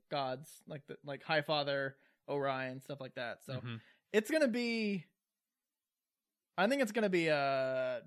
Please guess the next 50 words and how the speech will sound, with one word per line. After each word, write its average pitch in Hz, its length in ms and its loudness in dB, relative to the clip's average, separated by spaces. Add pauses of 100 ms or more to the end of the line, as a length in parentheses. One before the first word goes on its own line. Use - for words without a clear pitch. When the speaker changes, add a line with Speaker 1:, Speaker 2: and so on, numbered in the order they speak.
Speaker 1:
just 165 400 -4
a 120 140 -4 (160)
packed - 480 2 (220)
first 170 420 -6
act 151 440 -2
of 151 220 -2
explaining 151 960 -8
what 147 180 -4
the 147 80 0
fuck - 340 -8
the 156 100 -2
New 143 260 -6
Gods 165 360 0
are. 185 360 4
Speaker 2:
Yeah, 175 100 2
probably. 135 440 0 (140)
<laughs> - 120 -18
Speaker 1:
Which, 170 580 0 (260)
okay, 247 340 4 (100)
y-, 254 280 -12
you 247 140 -2
put 269 220 6
people 247 300 2
in 233 60 4
a 220 60 4
whole 226 200 8
u-, 214 140 2
new 208 380 0
universe 170 540 0
that, 165 340 0
that 156 120 2
just - 160 -10
happens. 139 460 -4 (400)
Like, 127 160 -2
Speaker 2:
Mm-hmm. 127 60 -2
Speaker 1:
there 185 180 8
are 165 160 2
tons 190 280 -2
of 175 100 -2
movies 160 260 -2
that 156 100 0
have 151 140 0
to 151 120 -6
introduce 143 400 -8
a 139 40 -12
whole 139 180 -8
bunch 135 200 -12
of 151 80 -20
stuff. - 220 -12 (420)
So 220 320 4